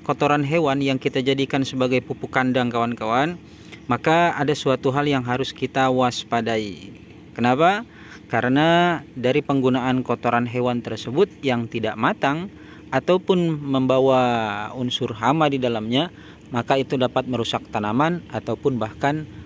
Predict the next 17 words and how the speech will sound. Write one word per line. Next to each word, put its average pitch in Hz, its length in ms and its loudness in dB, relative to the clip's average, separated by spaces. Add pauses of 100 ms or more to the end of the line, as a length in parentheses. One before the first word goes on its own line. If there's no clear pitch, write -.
(220)
menyebabkan 117 720 -2
kematian 117 560 -2
pada 98 240 -2
tanaman. 90 480 -8 (1300)
Dari 135 320 0
penggunaan 160 800 4
kotoran 147 400 2
hewan 147 320 4
yang 156 160 0
belum 143 240 2
masak 135 320 -2
itu, 147 160 -2
kawan-kawan, 131 480 2
ataupun 143 480 0
yang 139 80 2
belum 131 240 4
matang, 117 480 -2